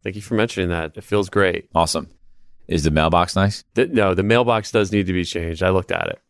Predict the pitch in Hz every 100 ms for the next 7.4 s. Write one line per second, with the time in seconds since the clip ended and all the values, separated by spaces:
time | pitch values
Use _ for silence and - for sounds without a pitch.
0 | _ _ - 113 120 120 104 98 104 113
1 | 117 107 101 92 87 85 87 - _ -
2 | 110 107 107 95 90 - - 90 82 87
3 | 85 80 - 82 87 _ _ _ _ _
4 | 98 92 - 92 90 95 - 85 90 87
5 | 85 - - 92 90 87 90 85 87 82
6 | 82 82 85 85 80 85 80 - _ _
7 | _ 82 80 -